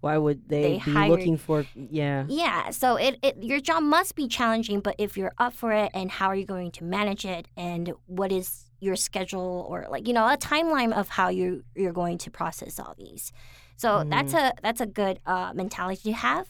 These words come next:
Speaker 2: when you go into an interview. You should be able to impress them that you are <laughs> able to take the challenge.
Speaker 1: Yeah.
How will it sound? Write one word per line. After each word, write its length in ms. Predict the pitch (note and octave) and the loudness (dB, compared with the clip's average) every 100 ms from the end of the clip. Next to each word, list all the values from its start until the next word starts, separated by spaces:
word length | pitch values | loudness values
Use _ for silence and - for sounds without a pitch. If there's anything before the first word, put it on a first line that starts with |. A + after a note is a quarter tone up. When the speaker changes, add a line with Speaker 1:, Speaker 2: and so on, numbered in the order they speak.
| - | -4
Speaker 2:
when 200 | F#3+ F3+ | -2 -2
you 60 | |
go 200 | F3+ F#3 | 0 0
into 220 | F#3+ F#3+ F#3+ | -2 -4 -4
an 60 | |
interview. 460 | F3+ F#3 G#3+ A#3 B3+ | -4 -4 -4 -2 0
You 100 | A3 | 0
should 240 | - E3+ - - | -2 -6 -8 -8
be 140 | E3+ - | -8 -4
able 280 | F3+ F#3 F#3 | -2 -2 -2
to 300 | - F#3 F3 - - - - - - | -2 -2 -4 -8 -18 -20 -20 -20 -2
impress 540 | A#3+ A#3+ - B3+ C4+ | 0 0 2 2 2
them 320 | - F#3 F3 F#3 | 0 0 0 0
that 220 | F#3+ E3+ | 0 0
you 240 | G3 G#3+ G#3+ - | 0 2 2 4
are 160 | G3 | 4
<laughs> 60 | G#3+ | 4
able 240 | E3+ F#3 - G#3+ | 0 -2 0 0
to 200 | - - G3+ | 0 0 0
take 420 | B3+ G#3 A#3 - | 2 0 0 -2
the 100 | F#3 | -2
challenge. 480 | - F3 F3 D3 - | 2 0 2 2 4
Speaker 1:
Yeah. 420 | C3+ C3 B2+ C3+ | 4 0 -2 -6